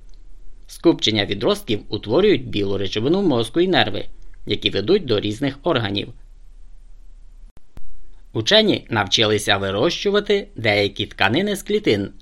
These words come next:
щоб пересаджувати людині замість ушкоджених. Так, наприклад, можна вилікувати великий опік.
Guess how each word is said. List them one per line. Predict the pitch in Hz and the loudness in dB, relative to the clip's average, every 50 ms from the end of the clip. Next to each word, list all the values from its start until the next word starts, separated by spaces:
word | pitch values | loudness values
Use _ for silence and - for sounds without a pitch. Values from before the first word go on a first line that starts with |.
| - - | -18 -16
щоб | - - 113 107 - - - - - | -6 -4 -4 -4 -4 -6 -14 -10 0
пересаджувати | - 110 104 104 101 - 120 107 107 101 101 107 98 98 98 98 98 | 4 6 6 6 4 4 4 4 4 4 2 0 -2 0 0 0 0
людині | 98 98 98 147 196 220 202 156 117 - - - - | 0 0 0 2 2 4 4 2 2 0 -4 -12 -12
замість | - 110 101 107 104 110 113 139 156 - - - | -10 -2 2 2 2 4 2 2 0 -2 -6 -4
ушкоджених. | - 165 170 - - 160 120 104 104 98 98 92 92 - - - - - - - - - - - - - - - - | -4 -2 -2 0 0 0 2 2 2 0 0 -4 -8 -10 -14 -18 -18 -18 -18 -18 -18 -18 -20 -20 -20 -20 -20 -18 0
Так, | - - - - - - - | 2 4 4 4 0 -4 -2
наприклад, | 120 117 117 - 113 104 - 104 95 - | 0 0 2 2 0 2 2 0 0 0
можна | - 120 110 104 98 101 104 98 | 0 -2 0 0 0 -2 -2 -2
вилікувати | 95 98 98 104 120 120 - 175 180 180 - 202 | 0 0 0 0 0 0 2 2 2 2 2 0
великий | 135 110 101 101 104 202 151 147 170 | 0 2 2 2 2 2 0 -2 -2
опік. | - - 170 135 - - - - - | -2 -2 -2 -2 -2 -4 -8 -8 -12